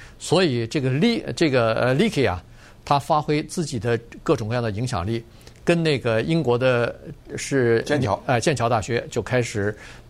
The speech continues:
Speaker 1: 一轮一轮的讨价还价，说他是没上过大学，但是是不是根据，你看啊，他，我可以提供若干年，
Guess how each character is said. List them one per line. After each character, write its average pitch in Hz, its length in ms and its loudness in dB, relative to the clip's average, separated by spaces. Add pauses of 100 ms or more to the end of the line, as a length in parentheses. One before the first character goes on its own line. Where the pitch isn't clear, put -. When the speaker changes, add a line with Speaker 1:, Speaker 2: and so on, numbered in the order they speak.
Speaker 1:
一 226 180 4
轮 185 300 4
一 220 80 -4
轮 135 300 0
的 135 160 2
讨 - 260 -6
价 113 140 0
还 110 180 -4
价， 110 260 -2
说 156 400 0 (360)
他 180 160 0
是 180 120 -2
没 123 140 -2
上 131 160 0
过 104 80 -4
大 104 160 2
学， 98 260 -8 (320)
但 190 220 2
是 165 140 -4
是 - 180 -2
不 139 160 -2
是 147 260 0 (380)
根 208 160 4
据， 175 260 0 (280)
你 135 100 -2
看 180 140 2
啊， 107 280 -4
他， 180 220 -2 (240)
我 170 100 2
可 196 80 0
以 190 120 2
提 151 320 -2
供 190 260 0 (600)
若 285 260 2
干 151 180 -2
年， 120 280 -4